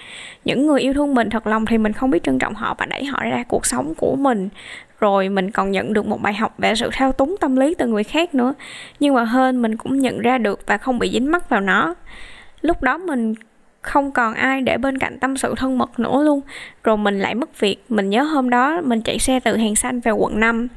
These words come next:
Mình chạy trên đường Điện Biên Phủ, rồi có anh kia chạy lên nhắc mình bật đèn xe lên kìa em. Mà tự nhiên ảnh vừa nói xong cái mình khóc hu hu luôn. <laughs> Giống như là mình bị mọi thứ bỏ lại phía sau, xong rồi đột nhiên bất giác có người quan tâm mình á.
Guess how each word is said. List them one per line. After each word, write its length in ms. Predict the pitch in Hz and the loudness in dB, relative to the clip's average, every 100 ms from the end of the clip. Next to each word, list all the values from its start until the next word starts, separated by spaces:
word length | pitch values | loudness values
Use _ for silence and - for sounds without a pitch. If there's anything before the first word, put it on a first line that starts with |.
| - - - - - | -12 -12 -12 -8 -2
Mình 140 | 214 | -2
chạy 140 | 208 - | 0 0
trên 180 | 262 247 | 2 2
đường 200 | 208 202 | 2 0
Điện 120 | - | 0
Biên 180 | 247 254 | 2 2
Phủ, 340 | - - 269 | 2 2 4
rồi 180 | 285 202 | 4 2
có 120 | - | 0
anh 180 | 302 254 | -2 -2
kia 180 | - 240 | 0 0
chạy 160 | 220 | 2
lên 180 | 220 233 | 2 2
nhắc 200 | 285 330 | 2 2
mình 180 | 240 202 | 0 0
bật 160 | - - | -2 -2
đèn 140 | 190 | 0
xe 200 | - 240 | 0 0
lên 180 | 226 233 | 0 2
kìa 160 | 208 | 2
em. 300 | 185 220 240 226 - - - | 4 4 2 -2 -12 -16 -8
Mà 120 | - 208 | -2 -2
tự 120 | - | 0
nhiên 280 | 226 240 233 | 2 2 2
ảnh 220 | 196 269 | 0 0
vừa 140 | 254 | 2
nói 180 | 208 285 | 2 2
xong 160 | 294 262 | 2 2
cái 140 | 311 | 2
mình 140 | 240 | 2
khóc 200 | 220 339 | 2 0
hu 120 | - 247 | 2 4
hu 280 | 262 247 | 4 4
luôn. 160 | 240 247 - - - | 4 2 -2 -8 -10
<laughs> 320 | - - - | -10 -12 -4
Giống 160 | - 330 | -2 2
như 100 | 330 | 4
là 120 | 240 | 4
mình 300 | 208 202 196 | 4 2 0
bị 100 | 196 | 0
mọi 200 | 208 226 | 0 2
thứ 140 | 254 302 | 2 2
bỏ 200 | - 262 | 2 0
lại 100 | 233 | 0
phía 160 | 277 | 0
sau, 300 | 302 247 233 | 0 0 0
xong 160 | 247 254 | -2 -2
rồi 80 | 214 | -2
đột 200 | 208 240 | 0 2
nhiên 180 | 240 | 2
bất 140 | 262 320 | 0 0
giác 200 | 285 320 | 0 2
có 100 | 359 | 2
người 140 | 277 | 4
quan 200 | 233 233 | 4 2
tâm 220 | 254 247 | 0 2
mình 160 | 208 185 | 2 2
á. 140 | 247 | 2